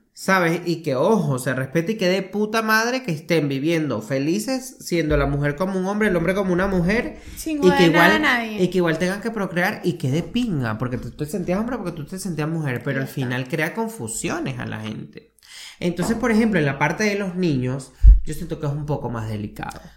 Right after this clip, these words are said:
Speaker 2: Coño, creas confusión al carajito de bola.
Speaker 1: Yo siento que es muy delicado.
Speaker 2: De
Speaker 1: Yo
Speaker 2: bola,
Speaker 1: siento
Speaker 2: de bola.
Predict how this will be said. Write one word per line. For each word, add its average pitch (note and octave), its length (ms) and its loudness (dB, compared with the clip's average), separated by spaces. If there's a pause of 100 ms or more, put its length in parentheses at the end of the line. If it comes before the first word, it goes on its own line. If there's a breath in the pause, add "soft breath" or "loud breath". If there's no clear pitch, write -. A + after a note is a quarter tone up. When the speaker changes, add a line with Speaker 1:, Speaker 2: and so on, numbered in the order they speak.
(140)
Speaker 2:
Coño, C4+ 420 0
creas A#3 220 -4
confusión B3 360 -6
al G#3+ 100 -6
carajito G#3 480 -6
de F#3 80 -8
bola. F#3 220 -8
Speaker 1:
Yo E3+ 100 2
siento F#3+ 300 0
que D3 60 -4
es C3 80 -4
muy C3 140 -2
delicado. - 380 -4
Speaker 2:
De - 60 4
Speaker 1:
Yo - 60 4
Speaker 2:
bola, F#3 80 0
Speaker 1:
siento F3+ 240 2
Speaker 2:
de F3 40 -4
bola. G#3 100 -2